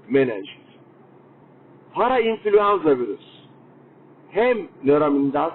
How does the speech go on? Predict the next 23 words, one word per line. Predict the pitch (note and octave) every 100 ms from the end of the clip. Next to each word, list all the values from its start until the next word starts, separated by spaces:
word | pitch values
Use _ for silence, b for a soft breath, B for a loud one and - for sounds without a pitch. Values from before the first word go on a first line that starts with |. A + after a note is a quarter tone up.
| - - -
hem | G3 A#3 G3+ -
hemaglutinin | D#3+ D#3+ - - E3+ G3 G3+ - - -
hem | C#3 G3
de | A3 A3+ A#3 - - - - -
F | A3+ -
proteini | E3+ D#3+ D#3+ D3+
olan | C#3+ C3+ A#2
virüstür. | G#2+ - - - - - - - - - - - - - - - - - -
Bu | D#3+ G3+
virüsün | F3 D3 D#3+ F3+ - - - - - - - - - - - -
en | A3 A#3 F3 - - - - - - - B2+
bilindik | D#3+ E3 D3+ D3
hastalıkları | D3+ D3 D3 C#3 E3
üst | F3 F#3
solunum | - F3+ F#3 F3+
yolu | F3 E3 - - - -
enfeksiyonları, | C#3+ D3 C#3+ - - C3 B2 A#2+ C3 C3+ - - - -
larenjite, | D#3+ F3 E3+ D#3 C#3 E3+ F#3+ - - -
çocukluk | - C3+ D3 - E3 -
çağındaki | C#3+ C3 B2+ B2+ F#3 - - -
kuruba | D#3+ C#3+
neden | B2+ G#2+ G#2
olur. | F#2+